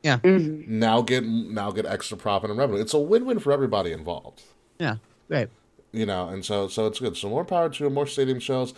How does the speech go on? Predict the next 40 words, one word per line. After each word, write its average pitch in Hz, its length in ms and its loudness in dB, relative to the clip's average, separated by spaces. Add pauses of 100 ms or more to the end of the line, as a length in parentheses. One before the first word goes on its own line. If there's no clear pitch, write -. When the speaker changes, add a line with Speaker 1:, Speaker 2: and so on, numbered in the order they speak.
(200)
Speaker 3:
and 127 120 0
this 135 100 4
will 143 120 4
help 135 200 4
me 131 80 2
probably 135 480 2 (160)
take 127 260 0
a 107 60 0
lot 107 280 0
of 104 80 -2
stadiums 104 440 -2
off 92 260 -6
of 92 220 -8 (420)
my 98 160 -2
bucket 95 320 -2
list. 127 200 2
Like, 120 160 0
could 135 180 0
you 277 120 4
imagine 113 500 2
them 98 260 -2
going 98 300 0
to, 104 100 -6
like, 92 340 -4 (480)
even 180 360 2
during, 117 360 4
like, 101 240 -2 (380)
the 107 60 -6
summer 110 400 0
months 92 320 -4
now, 87 320 -6 (280)
like, 92 200 -6
Money 101 360 0
in 95 100 0
the 92 80 -4
Bank 90 520 -4
at, 95 160 -8
like, 90 160 -8
Citi 90 380 -6
Field? 87 480 -12